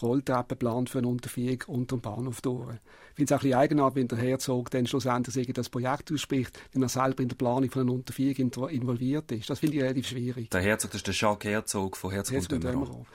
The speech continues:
Speaker 1: Das Zweite ist, klar, es kommt ein bisschen aus der falschen Ecke raus. Donald Jakob ist kein Ingenieur, er ist kein Architekt der S C A E T H, sondern ist ein Landschaftsarchitekt, oder?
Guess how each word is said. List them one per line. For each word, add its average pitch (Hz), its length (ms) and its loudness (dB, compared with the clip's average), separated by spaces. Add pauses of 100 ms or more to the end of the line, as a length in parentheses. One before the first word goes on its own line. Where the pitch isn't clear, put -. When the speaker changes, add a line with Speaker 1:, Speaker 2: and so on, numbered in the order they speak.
(220)
Speaker 1:
Das - 120 -12
Zweite 185 400 0
ist, 185 300 2 (540)
klar, 165 260 6
es 175 100 2
kommt 175 160 4
ein 139 40 2
bisschen 160 140 4
aus - 40 -4
der 156 100 -2
falschen 139 380 4
Ecke 131 300 4
raus. 120 200 -2
Donald 127 260 2
Jakob 135 380 0
ist 123 100 -2
kein 127 160 -2
Ingenieur, 175 600 2
er 131 140 -2
ist 123 180 -2
kein 131 180 2
Architekt 120 540 0
der 123 80 0
S 120 120 -4
C 131 120 -2
A 117 120 2
E 139 120 -2
T 160 180 -2
H, 139 140 0
sondern 131 240 0
ist 123 80 -4
ein 127 200 -2
Landschaftsarchitekt, 131 1120 -2
oder? 143 260 -6